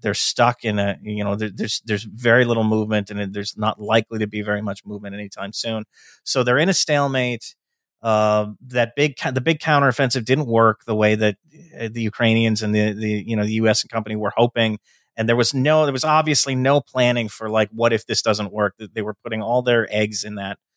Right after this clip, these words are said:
basket, and it failed. The political situation in the U S, as we've seen, is, uh, veering between dysfunctional and, you know, host-, hostility toward, uh, continuing to arm Ukraine in the, in the House. You've got,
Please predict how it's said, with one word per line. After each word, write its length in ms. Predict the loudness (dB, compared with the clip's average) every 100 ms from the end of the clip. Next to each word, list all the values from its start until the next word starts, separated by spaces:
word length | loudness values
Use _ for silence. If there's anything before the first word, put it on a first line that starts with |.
| _ _ 0
basket, 560 | 2 2 -2 -4 -4
and 120 | -6 -12
it 80 |
failed. 560 | -8 -2 0 2 -2 -6 _ _ _ -16
The 60 |
political 480 | -10 -2 0 0 2
situation 640 | 2 2 4 2 2 0
in 100 | 0
the 100 | 2
U 260 | 4 4 4
S, 260 | 4 2 -2
as 140 | -4
we've 160 | -4 -2
seen, 400 | -2 0 0 0
is, 400 | 0 0 -2 -4 _ _ _
uh, 280 | 2 2 2
veering 640 | -4 2 4 4 4 0
between 580 | -2 -4 -2 0 2 0
dysfunctional 880 | 0 -2 0 0 -2 -4 -2 0 0
and, 360 | 0 0 -2 -6 _
you 100 | -6
know, 100 | -4
host-, 480 | 0 2 2 -2 -2
hostility 680 | 2 2 2 2 4 2 -2
toward, 400 | -2 -2 0 -2 _ _ _ 0
uh, 220 | 2 2 0
continuing 500 | -8 -2 2 2 0
to 60 |
arm 300 | 2 4 4
Ukraine 540 | 2 -2 0 0 2 0
in 120 | -2
the, 140 | -6
in 80 | -4
the 80 | -6
House. 540 | -2 0 0 -2 -6 -12
You've 140 | -6
got, 220 | -4 -4